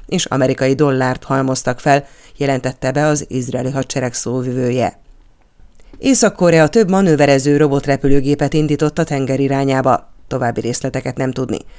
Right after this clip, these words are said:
Szakértők szerint Észak-Korea a dél-koreai és az amerikai választások évében fokozza a riválisaira nehezedő nyomást, mert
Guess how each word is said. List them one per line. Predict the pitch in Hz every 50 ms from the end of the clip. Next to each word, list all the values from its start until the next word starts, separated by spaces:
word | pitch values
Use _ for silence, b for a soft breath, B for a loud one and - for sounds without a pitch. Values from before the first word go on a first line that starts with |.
| B B B B
Szakértők | - - 160 147 - 165 151 - - 143 139
szerint | - - 160 147 151 147 -
Észak-Korea | - 185 196 190 - 175 165 - - - 160 156 147 147 147 160 175 B B B B B B B
a | - 127
dél-koreai | 139 160 190 208 208 - - 185 175 170 165 165 165 165
és | 165 165 160 -
az | 170 160 -
amerikai | - 202 196 180 170 160 - 156 151
választások | 156 180 170 170 165 156 - 156 147 - 156 143 - -
évében | 170 165 160 156 156 160 160 160
fokozza | - - 196 - - 165 151 135 127 151 143
a | 147
riválisaira | 147 156 156 147 139 135 135 135 131 - 139 135 135 135 135 131
nehezedő | 135 131 135 135 131 135 131 135 131
nyomást, | 131 131 131 127 113 90 - - - B B B B B B
mert | - 147 139 135 - - -